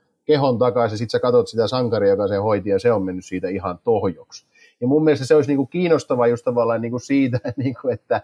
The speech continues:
et, et, et, et, tavallaan miettiä sitä, niinku, että, et on, onko siinä pelaamisessa kuitenkin jotakin niinku epätervettä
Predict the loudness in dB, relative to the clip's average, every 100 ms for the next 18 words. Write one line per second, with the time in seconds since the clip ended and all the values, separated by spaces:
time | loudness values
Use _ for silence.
0 | _ _ _ -2 -2 -2 -4 -4 -6 -6
1 | -6 -8 _ _ _ _ _ _ _ _
2 | _ _ _ _ -12 -4 0 4 2 2
3 | 2 2 2 0 2 -2 2 2 2 -2
4 | -2 -4 -4 -4 -2 -2 -2 -4 -2 0
5 | -2 0 2 2 0 -4 -6 -4 -2 0
6 | 0 0 -2 -2 -2 -2 -4 -6 -8 -8
7 | -8 -8 -12 _ _ _ _ _ _ _
8 | _ -2 0 2 2 4 2 4 2 0
9 | -2